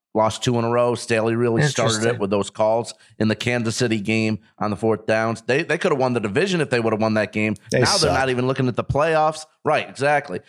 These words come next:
Speaker 1: Teams folding, and they're going up against a Denver defense that is first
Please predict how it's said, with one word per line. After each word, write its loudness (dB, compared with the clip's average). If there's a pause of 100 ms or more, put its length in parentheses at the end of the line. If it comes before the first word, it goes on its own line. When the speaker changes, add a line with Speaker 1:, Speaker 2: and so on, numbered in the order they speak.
(140)
Speaker 1:
Teams 0
folding, 0
and -2
they're 4
going 0
up 0
against -2
a 2
Denver 0
defense -2
that 2
is -2
first -4